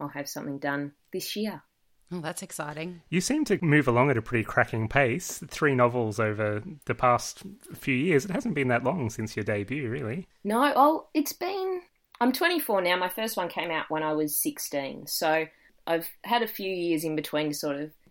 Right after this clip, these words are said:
Speaker 1: develop as a writer and grow as a writer, and I hope that's reflected in improvements from book to book.
Speaker 3: Oh, we look forward to the next one.
Speaker 1: Thank you.
Speaker 3: Where can we find you online?
Speaker 1: I write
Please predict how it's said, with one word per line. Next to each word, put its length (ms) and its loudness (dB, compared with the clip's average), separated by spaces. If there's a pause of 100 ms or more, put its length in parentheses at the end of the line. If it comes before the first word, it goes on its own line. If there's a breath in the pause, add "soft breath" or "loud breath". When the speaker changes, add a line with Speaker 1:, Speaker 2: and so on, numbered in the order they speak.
Speaker 1:
develop 460 8
as 80 0
a 80 4
writer 320 8
and 100 0
grow 220 2
as 140 -4
a 60 -6
writer, 280 -2
and 100 -6
I 60 -6
hope 240 -6
that's 600 -6
reflected 520 0
in 280 -2 (180)
improvements 640 2
from 200 -6
book 240 -12
to 100 -8
book. 380 -8 (220)
Speaker 3:
Oh, 120 -2
we 140 0
look 180 -6
forward 240 0
to 80 -2
the 80 0
next 260 -6
one. 320 -2
Speaker 1:
Thank 240 -2
you. 140 -4 (500)
Speaker 3:
Where 160 6
can 200 2
we 100 4
find 320 -2
you 180 -6 (100)
online? 540 -6 (260)
Speaker 1:
I 320 8 (200)
write 380 4